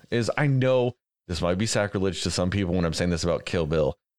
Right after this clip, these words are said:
Kill Bill doesn't have to be any of those people.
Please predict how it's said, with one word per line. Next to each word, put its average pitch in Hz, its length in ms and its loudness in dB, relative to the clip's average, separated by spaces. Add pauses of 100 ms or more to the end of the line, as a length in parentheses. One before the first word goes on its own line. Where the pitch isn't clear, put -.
(120)
Kill 269 280 2
Bill 160 280 2
doesn't 127 320 0
have 127 280 0
to 113 80 -2
be 107 260 2
any 92 180 2
of 87 80 -2
those 80 180 0
people. 80 440 -2